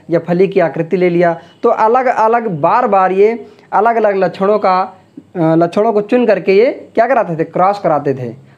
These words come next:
क्रॉस कराने के बाद जो संतानें पैदा होती थी, फिर उसका जो क्रॉस कराते थे। तो इस प्रकार उनको आठ वर्ष लग गए। कितने वर्ष? आठ वर्षों तक, अठारह सौ छप्पन से लेकर के अठारह सौ चौंसठ तक लगातार उन्होंने आठ वर्षों तक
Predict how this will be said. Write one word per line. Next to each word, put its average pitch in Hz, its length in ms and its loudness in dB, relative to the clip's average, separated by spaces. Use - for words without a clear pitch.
क्रॉस 214 280 0
कराने 202 360 0
के 214 100 0
बाद 196 260 0
जो 208 400 0
संतानें 185 520 -2
पैदा 196 220 0
होती 185 280 2
थी, 180 460 -2
फिर 233 180 2
उसका 208 360 0
जो 190 280 -4
क्रॉस 180 280 0
कराते 151 340 -2
थे। 131 140 -6
तो 226 60 2
इस 220 120 0
प्रकार 226 340 0
उनको 233 220 0
आठ 208 360 2
वर्ष 156 260 -4
लग 131 140 0
गए। 117 220 -4
कितने 180 340 0
वर्ष? 254 280 -2
आठ 214 400 0
वर्षों 170 500 0
तक, 180 340 -6
अठारह 156 340 -4
सौ 165 140 -4
छप्पन 156 300 -6
से 180 100 -2
लेकर 170 260 0
के 214 180 0
अठारह 175 440 -2
सौ 196 120 -6
चौंसठ 170 380 -6
तक 190 260 -8
लगातार 165 500 0
उन्होंने 170 320 -2
आठ 165 280 -2
वर्षों 160 360 -2
तक 185 240 -4